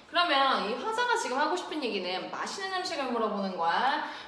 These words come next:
맛있는 데다가 예술의 경지까지 오른 비주얼을 가진 음식을 물어보는 거야?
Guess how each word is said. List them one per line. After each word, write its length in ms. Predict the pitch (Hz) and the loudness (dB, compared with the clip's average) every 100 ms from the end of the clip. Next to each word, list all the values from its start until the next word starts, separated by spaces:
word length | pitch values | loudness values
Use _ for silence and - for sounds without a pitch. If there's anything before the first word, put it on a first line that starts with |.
| - | -2
맛있는 500 | - - 294 294 294 | 0 0 0 -2 0
데다가 880 | 277 269 247 262 294 311 294 - - | 2 6 4 4 2 2 2 0 2
예술의 460 | 196 220 - 311 | 6 6 4 0
경지까지 640 | 302 277 269 269 247 233 220 | -2 -4 -4 4 4 4 0
오른 360 | 180 202 202 | 0 -2 -4
비주얼을 540 | 202 202 202 247 247 226 | -6 -8 -4 0 0 0
가진 240 | 208 196 | -4 -6
음식을 340 | 156 156 180 | -8 -6 -6
물어보는 440 | 160 151 151 156 151 | -6 -6 -8 -10 -8
거야? 340 | 151 131 - | -8 -8 -10